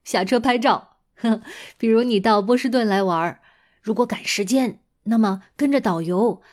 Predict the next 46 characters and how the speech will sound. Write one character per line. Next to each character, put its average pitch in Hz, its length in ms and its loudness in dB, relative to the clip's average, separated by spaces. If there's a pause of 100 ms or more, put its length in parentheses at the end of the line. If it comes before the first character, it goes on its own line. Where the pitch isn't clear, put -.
(120)
把 147 160 -10
波 226 200 -2
士 226 160 -4
顿 208 180 0
海 196 240 -4
港、 - 440 -8
自 - 180 -6
由 214 160 4
之 240 180 -2
旅、 185 260 -8
哈 185 220 -6
佛 190 120 -12
大 196 180 -4
学、 202 140 -6
麻 202 140 0
省 220 160 -4
理 202 100 0
工 233 200 -4
蜻 339 220 0
蜓 320 180 0
点 294 200 -2
水 247 120 -2
快 427 300 2
速 339 200 -2
转 285 240 0
一 285 80 2
遍 277 280 -2 (280)
啊， - 220 -16
拍 - 160 -4
照 262 180 2
打 - 180 -2
卡， 175 300 -8 (220)
两 - 380 -4
天 403 300 2
就 311 160 2
能 196 220 -4
逛 208 240 0
完。 175 320 -4 (760)
你 254 100 -6
来 254 220 2
过 330 140 2
波 311 240 0
士 302 120 0
顿 285 220 2
了 277 80 0
吗？ 269 280 -6